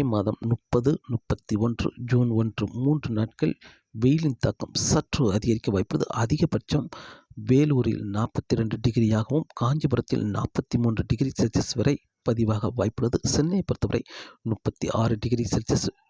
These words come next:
மே மாதம் முப்பதாம் தேதி இருந்தாலும், மே மாதம் முப்பத்தி ஒன்றாம் தேதி சற்று வெயிலின் தாக்கம் குறைந்து முப்பத்தி நான்கு டிகிரியாக குறைய வாய்ப்புள்ளது. ஜூன் ஒன்றாம் தேதி முப்பத்தி மூன்று டிகிரியாக இருக்கும் என்றும் எதிர்பார்க்கப்படுகிறது.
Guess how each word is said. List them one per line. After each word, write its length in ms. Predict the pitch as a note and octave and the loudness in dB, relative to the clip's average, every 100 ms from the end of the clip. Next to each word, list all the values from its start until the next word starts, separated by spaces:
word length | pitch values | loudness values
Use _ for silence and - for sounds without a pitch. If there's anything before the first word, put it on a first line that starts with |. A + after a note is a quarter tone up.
| _ _ | _ _
மே 160 | B2+ A#2 | -2 0
மாதம் 320 | A2+ A2 A2 A2+ | 2 2 0 -2
முப்பதாம் 420 | - A#2+ A2+ G#2 | 0 2 2 0
தேதி 160 | A2 | 0
இருந்தாலும், 460 | G#2+ G#2 A2 B2+ F3 - - - - - - | 0 -2 -2 -2 -2 -10 -20 -20 -20 -16 -2
மே 180 | B2+ C3+ | 2 4
மாதம் 300 | B2+ A#2 A2 | 2 0 -2
முப்பத்தி 380 | A#2+ - - A2+ | -2 -2 0 2
ஒன்றாம் 580 | A#2 A#2 - C3 G#2 G2 | 2 0 2 2 2 2
தேதி 260 | A#2 E3+ F#3 - | 2 2 -2 -6
சற்று 440 | - D#3 - - C3 | -2 0 0 0 2
வெயிலின் 340 | A2+ A2+ A2 | 2 2 0
தாக்கம் 300 | A2+ - A2 | -4 -4 -4
குறைந்து 260 | - A2+ - | -2 -2 -2
முப்பத்தி 400 | A#2 B2 B2 - | -4 -2 -2 0
நான்கு 320 | A2 A#2+ A#2 | 0 0 0
டிகிரியாக 600 | A2 A#2+ A2+ A2 G#2+ C3+ A#2 _ _ | -2 -2 -2 -2 0 0 -2 _ _
குறைய 260 | - G#2 G#2+ | 0 2 2
வாய்ப்புள்ளது. 460 | G2+ G2+ A#2 A#2+ F3 - - - - _ _ _ _ _ _ - | 0 0 0 2 0 -4 -18 -18 -20 _ _ _ _ _ _ -12
ஜூன் 320 | C#3 E3 F3 E3 | 0 4 4 2
ஒன்றாம் 380 | - C#3 C#3 C3+ | 0 0 0 2
தேதி 220 | B2+ C3 C#3+ C#3+ _ _ _ - | 2 2 0 0 _ _ _ -4
முப்பத்தி 480 | C3+ - - - A#2+ | -4 -2 -4 2 0
மூன்று 320 | A#2 B2 A#2+ | 2 0 0
டிகிரியாக 560 | A#2 A#2 A2+ A2 A2+ C3 - | 0 0 2 2 2 0 -2
இருக்கும் 320 | B2 A#2 - | -2 -2 -2
என்றும் 220 | G#2+ A#2+ - | -2 -2 -2
எதிர்பார்க்கப்படுகிறது. 880 | A#2+ A2+ G#2+ - - A2 G#2+ B2 | -4 0 0 0 0 0 2 2